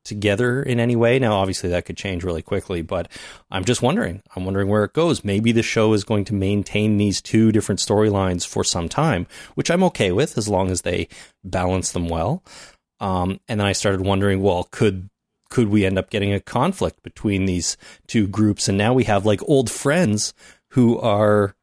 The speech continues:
against each other in a way and may not even know it at first, right? So that could be interesting too, especially if it was the damn community that shot down the helicopter.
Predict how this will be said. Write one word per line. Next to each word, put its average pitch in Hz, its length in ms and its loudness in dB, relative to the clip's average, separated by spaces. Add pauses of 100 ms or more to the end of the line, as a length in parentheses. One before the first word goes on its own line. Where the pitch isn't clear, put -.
(640)
against 127 380 0
each 92 200 -4
other 80 340 -4
in 107 120 -4
a 90 60 -4
way 82 300 -6
and 95 100 -2
may 147 120 2
not 165 160 2
even 147 240 2
know 160 200 2
it 214 60 2
at - 120 -6
first, - 500 -8
right? 113 300 -4
So - 100 -4
that 165 160 0
could 139 140 -2
be 131 100 0
interesting 117 440 -2
too, 196 200 0
especially 113 560 0
if 110 180 0
it - 120 -4
was 113 240 0
the - 120 -10
damn 107 280 2
community 117 500 2
that 120 140 0
shot 123 240 0
down 135 180 2
the 135 60 2
helicopter. - 580 -4